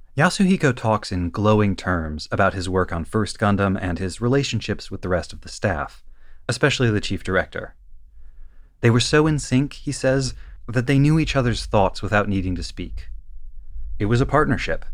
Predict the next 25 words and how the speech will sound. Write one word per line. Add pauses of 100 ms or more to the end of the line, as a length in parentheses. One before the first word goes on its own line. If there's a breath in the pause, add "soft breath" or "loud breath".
(360 soft breath)
and
the
lines
that
delineated
each
person's
role
on
the
project
were (340)
fuzzy." (1120)
Yasuhiko
was
the
character
designer,
but
he
was
also
the
animation
director,